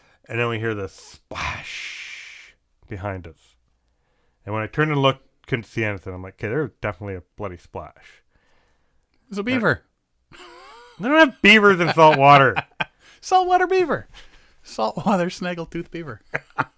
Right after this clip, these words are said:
Speaker 1: So, a couple minutes later, this splash, fresh on my mind, thinking there's a, you know, a fifty-foot long great white shark circling beneath us.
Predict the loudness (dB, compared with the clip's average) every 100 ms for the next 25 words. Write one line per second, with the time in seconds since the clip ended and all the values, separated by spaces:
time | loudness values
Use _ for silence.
0 | -10 -10 _ -14 -14 -20 -20 -20 -20 -20
1 | -2 6 8 6 2 _ 4 6 6 4
2 | 2 2 4 6 6 4 0 -2 -12 _
3 | -20 -10 4 8 8 6 2 -2 0 -2
4 | -2 -2 -2 -2 -2 -6 -12 _ _ _
5 | _ _ -4 -2 -2 -2 -2 0 0 0
6 | -4 -6 -10 -6 -6 -6 -8 -8 -6 -4
7 | -4 -4 -6 -4 -8 -8 -6 -4 -4 -8
8 | _ -20 -8 -8 -6 -10 -10 -10 -12 -10
9 | -10 -10